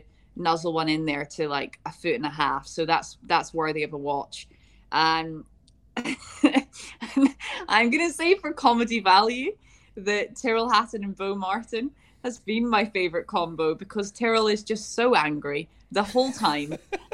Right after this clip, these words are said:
Speaker 1: And
Speaker 2: At the
Speaker 1: watching how
Speaker 2: Masters.
Speaker 1: Bo is handling that.
Speaker 2: <laughs> Imagine being mad at the Masters.
Speaker 1: <laughs> No, you're like, "What's going on, man?"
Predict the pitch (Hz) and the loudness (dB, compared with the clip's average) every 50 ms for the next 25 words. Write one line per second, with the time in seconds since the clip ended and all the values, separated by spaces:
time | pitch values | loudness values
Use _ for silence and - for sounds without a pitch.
0 | - - 196 196 190 190 190 190 - 185 - - 202 190 214 214 190 185 202 208 | 2 4 6 6 6 4 2 -2 -8 -12 2 4 4 6 6 6 8 8 8 8
1 | 208 233 - - 139 120 208 196 - 208 208 202 196 190 - - 233 226 220 262 | 8 6 4 0 0 0 0 2 0 0 0 -2 -6 -6 -4 0 4 4 6 4
2 | 262 220 190 175 175 170 165 165 160 160 160 - - - - - - 160 139 285 | 4 0 -4 -4 -6 -4 -4 -2 -2 0 0 0 0 0 -2 -2 -6 0 4 6
3 | 277 - 143 - - - - 165 - - 277 - - - 277 190 202 233 262 - | 6 6 4 -2 -10 -8 -8 -8 -4 -4 -4 -6 0 2 6 8 10 10 10 8
4 | 277 247 294 285 269 233 196 180 180 190 202 185 170 185 151 147 143 143 151 - | 6 6 6 6 6 8 8 8 8 10 8 6 6 4 6 8 8 8 8 6
5 | - - 110 92 90 - - - 466 - 302 - - - 339 - - 453 269 381 | 2 -2 -4 -2 -2 -2 -2 -2 -2 -2 -4 -4 -6 -12 -20 -18 -12 -2 0 0
6 | 370 - - - 349 330 - - 392 359 359 381 403 427 440 440 392 349 339 330 | 0 0 2 2 2 2 2 -2 -4 -2 0 0 2 4 6 6 6 4 2 0
7 | 311 302 294 294 269 302 339 349 330 392 453 - - 370 359 349 302 277 285 302 | 0 -2 -2 -2 -2 0 0 2 2 0 -2 -4 -6 -6 -4 -2 -2 0 0 0
8 | 294 262 226 196 196 202 208 - | 0 2 2 2 2 0 -2 -4